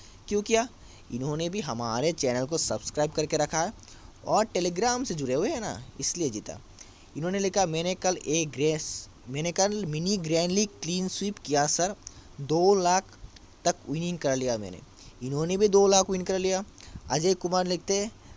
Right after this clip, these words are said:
"असम सर मैंने एक लाख win किया आप आईपीएल में आपकी team से।" देखिए इन्होंने एक लाख win किया दोस्तों, एक दो लाख win करे, एक दो लाख नब्बे हज़ार, ये एक लाख पचपन हज़ार। तो देखिए कितनी,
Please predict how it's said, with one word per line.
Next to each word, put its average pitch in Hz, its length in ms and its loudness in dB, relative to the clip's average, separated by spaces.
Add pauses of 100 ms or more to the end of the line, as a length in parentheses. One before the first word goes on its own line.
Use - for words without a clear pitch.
(140)
"असम 196 320 2
सर 208 320 0
मैंने 151 380 -4
एक 170 380 -2
लाख 202 280 4
win 165 180 -4
किया 175 240 0
आप 143 220 0 (140)
आईपीएल 196 600 0
में 196 160 -4 (320)
आपकी 139 400 0
team 110 220 -6
से।" 98 180 -8 (460)
देखिए 113 300 -4
इन्होंने 151 220 -4
एक 165 380 -2
लाख 147 400 -2
win 143 160 -4
किया 98 200 -10
दोस्तों, - 340 -16 (680)
एक 160 140 0 (320)
दो 135 220 -2
लाख 165 260 4
win 160 160 -4
करे, 165 220 0
एक 143 220 0
दो 131 200 -2
लाख 143 240 2
नब्बे 135 180 -2
हज़ार, 156 340 0
ये 151 300 -2 (220)
एक 156 220 -4
लाख 160 280 0
पचपन 147 260 -4
हज़ार। 156 280 0 (460)
तो 175 60 -2
देखिए 156 360 -2
कितनी, 220 460 -2